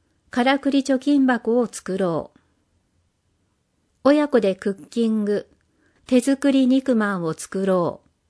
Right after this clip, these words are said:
in郷の浦広場。お出かけ郷の浦図書館、in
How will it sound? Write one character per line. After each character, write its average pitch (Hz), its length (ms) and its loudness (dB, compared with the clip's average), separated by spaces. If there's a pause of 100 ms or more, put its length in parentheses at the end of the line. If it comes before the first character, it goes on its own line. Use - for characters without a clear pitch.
(200)
in 233 320 0 (240)
郷 240 300 4
の 240 180 2
浦 233 180 -2
広 214 320 -2
場。 - 220 -12 (1500)
お 226 60 4
出 285 160 2
か 285 160 -4
け 277 300 2
郷 240 260 2
の 254 180 2
浦 247 200 -2
図 233 120 -6
書 233 160 -4
館、 139 300 -8 (480)
in 220 340 0